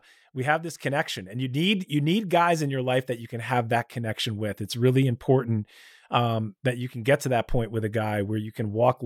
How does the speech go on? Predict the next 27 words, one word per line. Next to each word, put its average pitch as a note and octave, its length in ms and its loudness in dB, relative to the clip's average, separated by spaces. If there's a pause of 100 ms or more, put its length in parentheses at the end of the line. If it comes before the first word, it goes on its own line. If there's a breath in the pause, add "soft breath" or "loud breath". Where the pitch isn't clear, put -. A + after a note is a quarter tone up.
(160)
walk C3+ 260 2
out B2+ 200 2
life A#2+ 260 2
with A2+ 160 -2
them, G2+ 220 -2
and G2+ 100 -4
you G#2+ 80 -4
have B2+ 160 0
someone C#3 480 2
to B2 120 -10
be A2 120 -10
transparent, B2 760 0
vulnerable, B2 640 0 (400 soft breath)
and A#2+ 220 0
share C#3 420 4
what's A2+ 260 -6
happening, B2 500 -2
both C3 180 2
the C3 80 -2
good C3+ 240 2
and C3+ 260 -2
the B2 80 -4
bad, F#2 380 -12
and C3+ 160 2
not D3+ 160 2
hide D#3+ 300 2
anything, G#2+ 420 -10